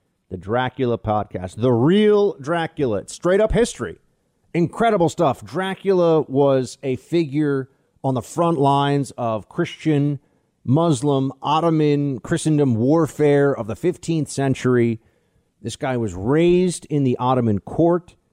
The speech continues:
became a, a friend, essentially, of the guy who then became the Sultan, the most powerful man in the world at the time,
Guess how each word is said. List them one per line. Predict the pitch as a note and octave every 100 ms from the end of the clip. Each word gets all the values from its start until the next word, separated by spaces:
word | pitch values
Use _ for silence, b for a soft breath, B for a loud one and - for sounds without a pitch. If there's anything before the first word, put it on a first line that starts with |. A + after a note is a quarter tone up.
| _ _ -
became | C#3 - E3 D#3+ C#3+ C3+ _ _ -
a, | B2+ A#2 G#2+ - _ _ _ B2
a | A#2 A2 - _ _ -
friend, | C3+ E3+ A3 D#3+
essentially, | - B2+ A#2 A2 G#2+ G#2+
of | A#2+
the | A2
guy | A#2 C#3 C3+
who | A2+ A#2+ -
then | G#2+ C3 G3 A3
became | F3 - D#3 C#3+
the | A#2
Sultan, | - F#3 G#3+ - G#2 A#2
the |
most | A#2+ -
powerful | - D3 F3 C#3 C3
man | C#3 C#3+ B2 C3
in | - D3+ B2+ F#2+
the | B2
world | A#2+ A3 A#3+ D#3+
at | A2+
the | G#2+
time, | - G2+ F2+ F#2